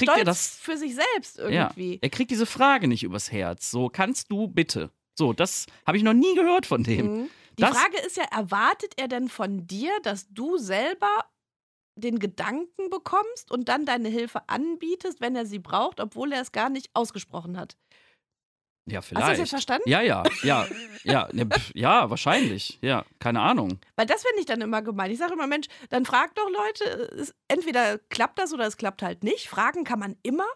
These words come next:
Speaker 1: Das ist so auch grundsätzlich eine meiner Einstellungen. Man kann alles fragen, man muss aber halt auch mit Antworten rechnen,
Speaker 2: <laughs>
Speaker 1: ne?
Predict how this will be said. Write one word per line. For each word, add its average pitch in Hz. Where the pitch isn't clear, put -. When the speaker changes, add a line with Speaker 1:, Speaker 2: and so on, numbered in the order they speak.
Speaker 1:
Das 220
ist 240
so 233
auch 220
grundsätzlich 302
eine 226
meiner 214
Einstellungen. 247
Man 277
kann 269
alles 453
fragen, 392
man 269
muss 294
aber 302
halt 294
auch 269
mit 311
Antworten 196
rechnen, 170
Speaker 2:
<laughs> -
Speaker 1:
ne? 220